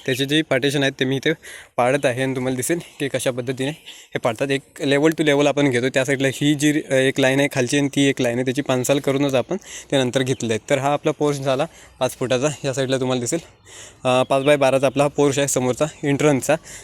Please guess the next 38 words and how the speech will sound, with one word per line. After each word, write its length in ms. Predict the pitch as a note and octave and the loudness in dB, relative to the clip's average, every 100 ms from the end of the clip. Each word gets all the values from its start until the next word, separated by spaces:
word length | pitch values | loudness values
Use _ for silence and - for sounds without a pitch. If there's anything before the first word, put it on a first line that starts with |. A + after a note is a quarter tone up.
| - | -2
तर 100 | C#3+ | 0
हे 140 | D3 D3+ | 4 4
आता 160 | D3+ | 4
मी 100 | D#3+ | 2
हॉलमध्ये 460 | C#3 C#3 D3+ C#3+ C3+ | 2 2 4 4 4
आहे, 180 | C#3+ C#3 | 2 0
एंट्रन्सला 440 | B2+ C#3+ C3+ C#3+ | 2 0 2 0
आहे, 180 | A#2+ C3+ | 2 0
तुम्हाला 240 | C#3+ C3+ | 0 0
सगळं 220 | C#3 C3 | 0 2
व्यवस्थित 320 | C3+ B2+ - D#3+ - - - - | 2 2 0 -4 -8 -20 -20 -10
क्लिअर 240 | C3+ C3+ C3 | 0 2 2
कट 160 | D3+ | 0
दिसेल. 340 | D3 C3 - D3+ - - - C3+ | 0 0 2 0 -4 -20 -6 2
तर, 360 | C3+ C3+ C3+ | 4 6 6
अ, 40 | C#3 D3+ | 4 2
पोर्च 160 | D3+ | 0
झाल्याच्यानंतर 600 | C#3+ C#3 C#3+ D3 C#3+ D3 | 2 0 2 2 2 0
आपल्याला 280 | C3+ C#3+ C#3 | 0 0 0
डायरेक्ट 260 | B2+ C#3+ - - - - | 2 0 -4 -18 -10 0
हॉल 140 | D3+ | 2
लागतोय. 320 | D#3 B2 - C#3 | 2 0 -2 -2
सोळा 300 | C3 B2+ C#3 | 2 2 4
बाय 120 | C#3+ | 4
बाराचा 380 | B2+ B2+ B2+ B2 | 2 2 0 -2
आपला 180 | B2+ | 0
हा 120 | C#3 D#3 - - | 0 -2 -6 -8
मोठा 360 | C#3 B2 - D3 | -6 -6 -2 0
हॉल 240 | B2 C#3 C3 | 2 2 2
आहे, 240 | A#2 D3 - - - - | 0 -4 -6 -16 -20 -16
तुम्हाला 180 | B2 A#2+ | -6 -4
दिसेल 220 | B2 C3 | -4 -6
संपूर्ण. 420 | A#2+ B2 G#2+ A2+ A2 - - - A#2+ | -6 -6 -6 -6 -8 -12 -20 -12 -6
हा 160 | C3 | -6
सोळा 300 | - C3 B2 | -4 -2 0
बाय 180 | B2+ C3 | 0 0
बा-, 260 | C3+ B2 B2+ - - - | 0 0 -2 -6 -20 -6
बाराचा 360 | C3 B2 B2+ | -2 0 0